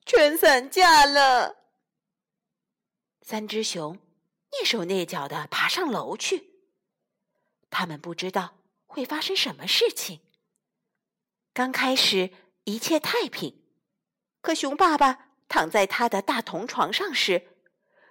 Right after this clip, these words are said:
突然咆哮起来。“有人躺过我的床！”他暴跳如雷。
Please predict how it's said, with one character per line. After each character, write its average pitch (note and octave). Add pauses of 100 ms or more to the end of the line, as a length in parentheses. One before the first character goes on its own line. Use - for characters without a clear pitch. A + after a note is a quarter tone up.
(100)
突 A#3+
然 G3+
咆 F3
哮 A4+
起 -
来。 D#3+ (1400)
“有 A3
人 D4+
躺 C#4
过 G4 (200)
我 B3+
的 D4+
床！” C4+ (1080)
他 E3+
暴 B3
跳 G3
如 E3+
雷。 F#3